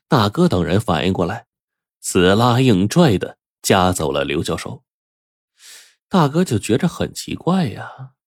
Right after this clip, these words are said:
这网里这么多鸟，这刘教授怎么单单就，就这一只啊？看着看着，他忽然发现异常了，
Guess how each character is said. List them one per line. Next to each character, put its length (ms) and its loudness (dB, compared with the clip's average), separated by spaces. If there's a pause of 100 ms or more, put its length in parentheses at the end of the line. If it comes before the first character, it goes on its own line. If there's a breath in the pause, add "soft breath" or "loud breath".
(640)
这 120 2
网 280 2
里 120 0
这 180 -2
么 120 -2
多 140 -2
鸟， 520 -6 (200)
这 100 2
刘 200 4
教 180 0
授 160 -2
怎 120 -6
么 120 -6
单 180 -2
单 160 -2
就， 200 -6 (260)
就 180 0
这 100 2
一 200 2
只 220 -6
啊？ 180 -12 (1400 soft breath)
看 220 4
着 80 2
看 180 0
着， 80 2
他 100 -2
忽 160 -2
然 140 2
发 180 0
现 180 -4
异 100 -2
常 280 -10
了， 140 -14